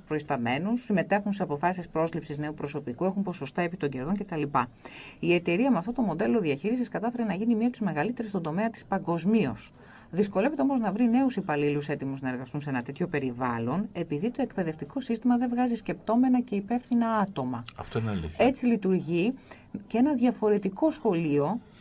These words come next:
Speaker 1: όπου τα παιδιά αποφασίζουν <clears throat> για τα περισσότερα θέματα που τα αφορά. Όταν ξανακούσετε, μας λέει, το ερώτημα «Και πού γίνεται αυτό», θα έχετε ένα ακόμα δυνατό και επιτυχημένο παράδειγμα.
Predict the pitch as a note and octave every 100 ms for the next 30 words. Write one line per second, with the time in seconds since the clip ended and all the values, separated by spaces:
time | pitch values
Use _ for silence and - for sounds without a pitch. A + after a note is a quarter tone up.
0 | - - F#3 F#3 F#3 F3+ D#3 D#3+ A#3 B3+
1 | - G#3+ G3 E3 F3 - C#3 B2+ C4 C4
2 | A3+ G3+ G3+ F3+ B3 B3 G#3 B3 A#3+ -
3 | - F#3 - C#3+ B2+ A2+ - - - -
4 | - G3+ A#3+ A#3+ D#3 F3+ G#3+ F#3 E3+ D3
5 | G#3 F3+ D3+ E3 - D#3 F#3 - G#3+ F#3+
6 | G3+ E3+ C3+ C3+ A3+ G#3+ G#3+ G#3 F#3+ -
7 | G#3+ G3+ E3+ - A3 G#3 F#3 - F#3 G#3
8 | F3+ E3 E3 D#3 C#3+ C3+ B2